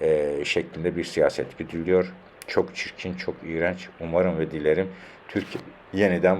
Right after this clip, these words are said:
bu rezil siyasete dönmez. Çünkü yapay zeka o kadar gelişti ki size atfedilen bir ses yayımlanır. Sizin onu ispatladığınızı aylar al-, yalan olduğunu ispat etmeniz aylar alır ama o zaman oluşan algı oluşmuştur.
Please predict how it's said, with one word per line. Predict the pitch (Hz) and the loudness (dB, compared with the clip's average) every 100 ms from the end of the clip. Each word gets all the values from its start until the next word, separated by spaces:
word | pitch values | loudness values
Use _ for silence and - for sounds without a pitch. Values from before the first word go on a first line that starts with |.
| 87 | 4
bu | 90 | 4
rezil | 85 80 90 | 4 2 0
siyasete | 92 - 78 - 78 85 | -2 4 4 4 -4 0
dönmez. | 85 85 107 98 | 0 2 2 0
Çünkü | - 101 98 | -4 -4 0
yapay | 82 78 98 | 2 4 6
zeka | 92 92 95 90 - | 4 6 4 4 -2
o | 92 | 0
kadar | - 92 90 | 4 6 6
gelişti | 92 92 - - | 4 0 -2 -6
ki | - 90 - - - - - - - - | -6 -8 -8 -20 -20 -20 -20 -20 -20 -14
size | - 107 | 2 10
atfedilen | 104 117 - 107 92 87 90 | 10 10 6 4 8 6 6
bir | 107 | 2
ses | - 95 - - | 6 6 6 10
yayımlanır. | 107 110 104 104 110 110 - - - - | 10 10 6 6 6 2 -6 -20 -20 -20
Sizin | - 113 110 107 | -2 2 2 4
onu | 101 101 | 4 4
ispatladığınızı | 95 - 98 - 95 92 92 | 2 6 6 6 0 4 6
aylar | 80 90 98 104 | 8 10 10 10
al-, | 98 - - - - - | 10 6 -18 -20 -10 0
yalan | 95 98 101 98 | 10 12 12 8
olduğunu | 90 92 90 | 4 2 -2
ispat | 90 92 87 | 2 4 4
etmeniz | 90 90 82 | 2 -2 -4
aylar | 82 82 87 92 | 2 2 6 4
alır | 85 85 107 87 | 6 4 2 0
ama | 90 87 82 | 0 0 -2
o | |
zaman | 78 78 92 92 | -4 -2 -2 -2
oluşan | 85 78 82 | -4 -4 -6
algı | 73 65 - | -4 -6 -4
oluşmuştur. | 73 73 69 - - - 95 | -4 -4 -8 -10 -12 -8 -8